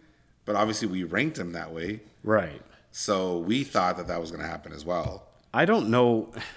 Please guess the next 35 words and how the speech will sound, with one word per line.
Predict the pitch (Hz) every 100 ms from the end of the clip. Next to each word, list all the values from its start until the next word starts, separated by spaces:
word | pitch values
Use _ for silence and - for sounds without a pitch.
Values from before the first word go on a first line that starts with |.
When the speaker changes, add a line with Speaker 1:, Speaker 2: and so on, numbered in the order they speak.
| 110 - - -
Speaker 2:
<laughs> | _ _ - - - - -
because | 117 143
we | 151
usually | 123 123 123 104
do | 104
the | 92
brackets | 87 90 85 90 82 - - - -
in | 92
the |
second | - 92 87
half | 90 87 -
of | 80
the | 82
show, | - - 90 90 101 - _ _ -
and | 98
I | 95
don't | 98 101
know | 101
when | 90 92 90
I | 85
put | - 101 -
these | 87 78
stars, | - - 85 87 95 - - - - - - - - -
but | 113 120
I | 117
know | 117 123 147
that | 139 120
these | 120 107
stars | - 110 104 92
indicate | 120 107 98 - 101 95 - -
upset | 101 95 - - 117 -
alerts | 113 110 127 123 - -
for | 131
me. | 120 127 170 -
Speaker 1:
Yes. | 95 80 -